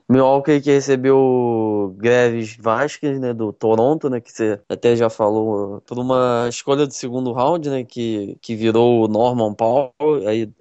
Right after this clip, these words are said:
que veio do draft, e uma escolha do primeiro round aí só de dois mil e dezessete. Foi a troca aí que o Milwaukee teve.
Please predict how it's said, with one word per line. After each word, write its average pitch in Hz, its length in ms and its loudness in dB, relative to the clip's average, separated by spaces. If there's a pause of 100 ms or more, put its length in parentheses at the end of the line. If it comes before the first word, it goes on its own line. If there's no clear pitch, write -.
(180)
que - 120 -12
veio 117 320 2
do 123 140 -2
draft, 131 380 2 (120)
e 123 80 0
uma 131 160 2
escolha 139 400 2
do 143 120 -2
primeiro 135 320 -2
round 131 260 0
aí 139 160 2
só 135 140 -2
de 139 80 -6
dois 147 160 2
mil 147 100 0
e 151 40 -2
dezessete. 135 760 -2
Foi 107 120 -4
a 107 40 0
troca 110 300 -2
aí 117 100 0
que - 80 -10
o 117 40 -2
Milwaukee 113 380 0
teve. 131 460 -2